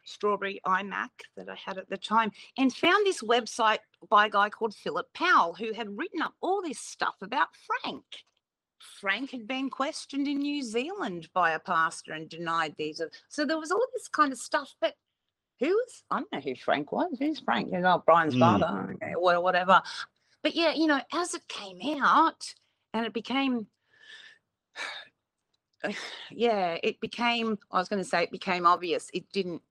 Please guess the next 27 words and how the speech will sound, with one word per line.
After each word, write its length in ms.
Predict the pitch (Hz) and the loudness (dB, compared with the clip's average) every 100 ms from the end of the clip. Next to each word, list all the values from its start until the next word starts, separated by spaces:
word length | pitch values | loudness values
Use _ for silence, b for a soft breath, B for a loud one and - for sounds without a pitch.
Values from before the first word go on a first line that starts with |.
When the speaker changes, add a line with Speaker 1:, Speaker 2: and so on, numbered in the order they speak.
| _ _ | _ _
Speaker 1:
it 160 | 202 180 | -4 4
wasn't 380 | 202 202 196 - | 6 6 2 2
obvious 680 | 170 156 151 139 - - - _ _ _ 180 | 2 4 2 2 0 -12 -20 _ _ _ -8
initially. 680 | 170 165 180 170 214 269 - 202 | -6 -4 -2 2 2 0 -4 -4
It, 160 | 196 - | -4 -6
it 160 | - - | -8 -4
Speaker 2:
Yeah. 180 | 113 110 | 4 6
Speaker 1:
was, 160 | - - - | 6 -2 -16
it 100 | - - | -8 -6
was 140 | - | -6
so 320 | - 302 277 | -2 2 2
minimized. 1300 | 302 262 240 240 226 214 285 359 392 381 - - - _ _ _ _ _ _ _ | 2 2 2 2 4 6 4 2 -2 -8 -14 -20 -20 _ _ _ _ _ _ _
It 140 | 214 - | -8 -6
was 140 | 202 | -6
so 380 | - 277 254 247 | -4 2 2 2
kind 300 | 247 240 226 | -2 -4 -4
of, 80 | 220 226 | -4 -4
"Oh, 120 | 247 | -4
yeah, 240 | 233 226 220 | -4 -8 -8
yeah, 200 | 202 208 | -6 -6
long 240 | 202 214 | -6 -10
time 220 | 196 190 190 | -10 -10 -8
ago, 200 | 202 185 | -6 -6
nothing, 360 | 180 180 175 | -8 -10 -12
nothing. 140 | 156 - - _ _ _ | -12 -16 -20 _ _ _
It's 280 | - - - - _ | -10 -8 -12 -14 _
fine." 260 | - 107 | 0 0